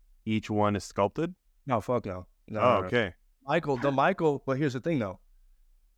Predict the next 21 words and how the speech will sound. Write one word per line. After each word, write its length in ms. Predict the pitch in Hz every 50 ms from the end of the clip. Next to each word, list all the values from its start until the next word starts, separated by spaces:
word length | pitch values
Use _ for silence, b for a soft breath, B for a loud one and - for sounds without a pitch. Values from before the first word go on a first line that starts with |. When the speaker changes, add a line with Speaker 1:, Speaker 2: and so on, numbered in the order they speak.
| _ _ - - - - _ -
Speaker 2:
The 120 | 107 127 117
reason 380 | 117 131 143 143 127 135 123
that 100 | 120 117
I 80 | 110 110
did 240 | 110 117 139 165 139
Michael 300 | 113 101 101 - 104 -
for 100 | 113 107
my 140 | 101 101
very 240 | 95 101 110 117 120
first 300 | 117 - 120 113 101 90
mold, 420 | 107 107 110 101 92 92 92 - -
'cause 140 | - 104 110
I 40 | 113
wanted 240 | 117 117 113 107
to 100 | - 107
learn 180 | 107 110 107 95
how 260 | - 107 98 98 101
to 140 | - - 104
mold 200 | 101 98 98 95
a 40 | 87
figure. 440 | - - 123 107 98 92 90 -